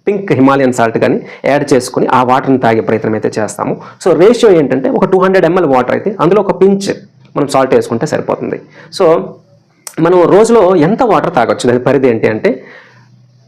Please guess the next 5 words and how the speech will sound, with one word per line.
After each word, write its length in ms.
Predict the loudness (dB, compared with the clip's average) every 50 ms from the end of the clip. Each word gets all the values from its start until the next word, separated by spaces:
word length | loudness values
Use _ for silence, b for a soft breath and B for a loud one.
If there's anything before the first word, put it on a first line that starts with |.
| _ _ _ _ _ _ _ _ -2
మన 160 | 0 0 0
బాడీ 360 | 2 2 2 2 4 4 4 4
వెయిట్ 260 | 4 4 4 2 0 -2 -4 -10 -18 _ _ _ _ -20 -6 -4
ఉంటుంది 240 | -2 0 0 0 0
కదా 240 | 0 -2 -2 -4